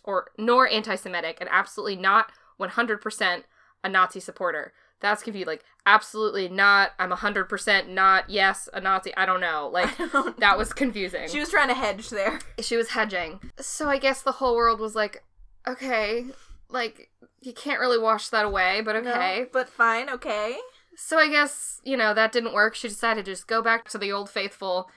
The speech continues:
Speaker 1: Um, in two thousand sixteen, she posted a Photoshop picture of her and Hitler together with the caption,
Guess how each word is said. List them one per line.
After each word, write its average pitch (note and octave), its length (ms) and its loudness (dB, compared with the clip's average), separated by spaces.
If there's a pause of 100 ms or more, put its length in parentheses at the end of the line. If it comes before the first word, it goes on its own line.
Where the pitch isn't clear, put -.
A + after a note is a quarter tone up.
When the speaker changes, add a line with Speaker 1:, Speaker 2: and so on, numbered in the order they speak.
(300)
Speaker 1:
Um, F#3+ 340 4
in G#3 120 -8
two B3 140 -6
thousand B3 280 2
sixteen, A3+ 540 -4
she G#3+ 160 -10
posted G#3 320 -6
a F#3+ 40 -16
Photoshop G3 480 -4
picture G3+ 320 -6
of F3+ 200 -4
her G3+ 160 4
and F#3 100 -4
Hitler F#3+ 300 -10
together G3+ 800 -4 (320)
with G#3 200 -4 (120)
the G#3 320 -8
caption, G3 500 -2